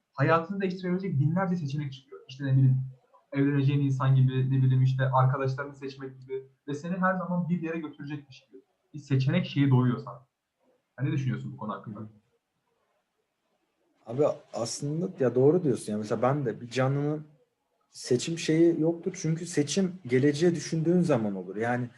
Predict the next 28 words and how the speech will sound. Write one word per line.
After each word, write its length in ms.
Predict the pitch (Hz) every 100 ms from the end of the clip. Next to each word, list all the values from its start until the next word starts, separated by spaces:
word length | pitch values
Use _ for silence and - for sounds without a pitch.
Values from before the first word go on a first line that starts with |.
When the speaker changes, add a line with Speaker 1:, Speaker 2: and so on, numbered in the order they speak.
| - _ _ _ _
Speaker 2:
ha-, 160 | - 117 -
andan 380 | 135 151 185
çıktığın 460 | 185 185 175 196 196
anda 240 | 170 180
seçimler 500 | 185 170 - 170 180
yapmaya 400 | 170 - 165 165
başlarsın. 600 | 131 110 104 92 - 104
Bunu 180 | 117 139
böyle 220 | 147 156
yaparsam 440 | 143 147 139 151 143
şöyle 300 | - 143 131
olabilir, 500 | 107 101 101 127 117
böyle 220 | 120 117
olabilir. 340 | 101 98 107
Yani 220 | 120 117 120
kendi 400 | 127 139 151 151 _ _ _ _ _ _ _ _
hay-, 280 | - 120 - -
hayal 280 | 131 139 160
gücünde 640 | 143 127 135 143 175 - - -
olasılıklar 600 | 127 139 - 156 160 156
yaratırsın. 640 | 113 95 - - - - _ _ -
Yani 220 | 104 107
kendi 340 | 107 127 139 131
yeni 160 | 143
yollar 400 | 143 131 139 139
çıkartırsın. 540 | - 110 95 90 - 147
Ama 240 | 175 -
yani 240 | 123 135